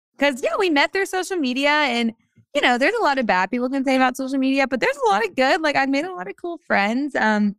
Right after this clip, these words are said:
and then the first video I saw, I actually followed you before your viral videos. And so I feel, like, even more like an O G. I'm like, we're, we were friends before the viral vids.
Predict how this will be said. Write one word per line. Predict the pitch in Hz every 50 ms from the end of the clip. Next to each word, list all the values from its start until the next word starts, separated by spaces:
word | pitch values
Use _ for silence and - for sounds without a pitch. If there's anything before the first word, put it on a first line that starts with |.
| _ -
and | 240 240 233
then | 240 240 247 240 233
the | 226
first | 226 - 294 523 - - 226
video | 208 214 247 269 262 240
I | 214 208
saw, | 214 - - 214 196 196 190 190 190 _ _ _ _ _ - -
I | 294 415 605
actually | 698 - - 640 311
followed | - 294 226 233 247 277 254
you | 294 311 349 339 320 240
before | 214 269 262 247 - - 240 214 214 220 233
your | 240 254 247
viral | 208 196 185 190 202 208 208 190
videos. | 180 180 175 185 190 214 233 262 330 381 403 392 - -
And | - 254 254 247
so | - - 247 226
I | 214 220
feel, | 220 - - 226 226 233
like, | 247 262 247 -
even | 240 247 240 233 240 226 226
more | 208 185 185 190 208 208
like | 202 196 190 190 -
an | 202 196
O | 180 - 180 175 170
G. | 160 - 165 160 -
I'm | - 104 104
like, | 98 101 - _ _ _ _ _ _ _ _ _ _ _ _ _ _ -
we're, | 214 220 214
we | 196 214 240 233
were | 220
friends | - - 190 180 180 165 -
before | 185 - - - 185 180 175
the | 170
viral | 160 170 147 151 101 - - 170
vids. | 175 - - - 190 196 - - - -